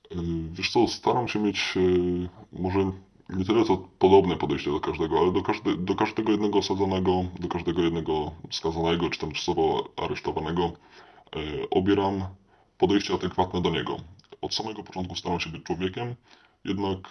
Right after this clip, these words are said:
y, dla jednych jestem milszy, gdzieś tam zamienię słowo, gdzieś tam pomogę, y, wtedy, kiedy mogę pomóc. A niek-, rozmowa z niektórymi kończy się na wydawaniu prostych komend.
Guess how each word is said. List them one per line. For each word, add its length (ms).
y, 280
dla 200
jednych 280
jestem 320
milszy, 600
gdzieś 180
tam 320
zamienię 320
słowo, 540
gdzieś 160
tam 320
pomogę, 580
y, 60
wtedy, 320
kiedy 200
mogę 300
pomóc. 540
A 100
niek-, 360
rozmowa 420
z 60
niektórymi 400
kończy 220
się 100
na 80
wydawaniu 400
prostych 520
komend. 500